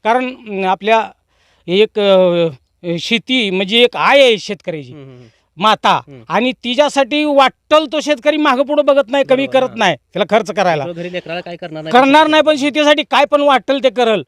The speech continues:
Speaker 2: हम्म.
Speaker 1: शे-, लेकरू त्या ठिकाणी आजारी पडलं तर झाकून ठेवल, पुन्हा
Speaker 2: हम्म.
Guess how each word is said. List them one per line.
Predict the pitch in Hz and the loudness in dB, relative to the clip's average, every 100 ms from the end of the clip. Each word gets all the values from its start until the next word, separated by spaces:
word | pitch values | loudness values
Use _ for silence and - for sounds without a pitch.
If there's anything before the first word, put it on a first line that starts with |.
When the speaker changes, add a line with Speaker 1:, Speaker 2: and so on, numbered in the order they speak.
| 147 | -14
Speaker 2:
हम्म. | 131 | -20
Speaker 1:
शे-, | - 254 262 | -2 2 2
लेकरू | 226 277 - 269 311 | 2 -2 -2 -4 0
त्या | 302 | 0
ठिकाणी | 302 285 294 302 | 2 2 2 2
आजारी | 269 277 294 | 2 4 2
पडलं | 247 294 285 | 2 2 4
तर | 294 | 2
झाकून | 285 254 262 269 | 2 0 0 -2
ठेवल, | 240 294 294 226 - | 0 2 2 0 -6
पुन्हा | 240 | -4
Speaker 2:
हम्म. | 277 127 | -4 -8